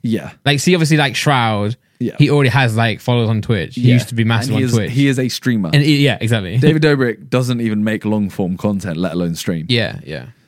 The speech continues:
Speaker 1: So he came, uh, to do a stream. It was, it was weird. I was streaming at the time,
Speaker 2: Mm.
Speaker 1: and he,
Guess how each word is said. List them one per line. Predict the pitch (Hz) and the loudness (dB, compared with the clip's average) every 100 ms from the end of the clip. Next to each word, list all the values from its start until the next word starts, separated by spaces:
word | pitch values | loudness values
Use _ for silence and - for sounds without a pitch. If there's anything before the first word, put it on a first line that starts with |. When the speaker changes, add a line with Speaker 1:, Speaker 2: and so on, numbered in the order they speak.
| - | -10
Speaker 1:
So | - 131 113 113 - - | -2 0 0 -2 -6 -4
he | 143 | 0
came, | 180 190 175 | 2 2 2
uh, | 156 151 143 143 127 | 2 2 0 0 -4
to | - | -4
do | 139 | -2
a | 139 | 0
stream. | - 139 123 | 0 0 0
It | 127 | 0
was, | 147 - _ _ _ | -2 -6 _ _ _
it | 175 | -2
was | 156 | 2
weird. | 240 208 | 2 2
I | 165 | 0
was | 208 | 0
streaming | - 202 185 | 2 2 4
at | 147 | 2
the | - | 0
time, | 160 107 104 127 | 0 2 -2 -2
Speaker 2:
Mm. | 123 110 113 _ _ - | -2 -2 -8 _ _ -4
Speaker 1:
and | 135 127 123 120 120 - - _ _ _ _ _ | 0 2 2 0 -2 -4 -16 _ _ _ _ _
he, | - 156 147 143 135 131 127 123 | -4 2 4 4 4 2 2 0